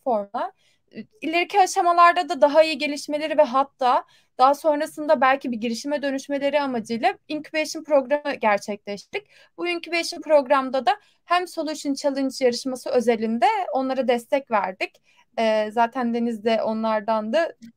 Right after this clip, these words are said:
detayları kendi <laughs> deneyimini yeniden anlatır. E, biz de işte eğitimler gerçekleştirdik, webinarlar gerçekleştirdik.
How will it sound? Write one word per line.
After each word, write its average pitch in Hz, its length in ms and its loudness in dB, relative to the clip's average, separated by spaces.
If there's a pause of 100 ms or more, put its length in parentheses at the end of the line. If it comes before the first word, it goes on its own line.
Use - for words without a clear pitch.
(380)
detayları 262 680 6
kendi - 180 -12
<laughs> 240 100 -2
deneyimini 269 600 2
yeniden 254 440 0
anlatır. 247 520 -6 (520)
E, 240 280 -2
biz 277 180 -6
de 302 100 -2
işte 294 380 0
eğitimler 277 640 2
gerçekleştirdik, 226 880 -4
webinarlar 240 540 4
gerçekleştirdik. 226 1000 -4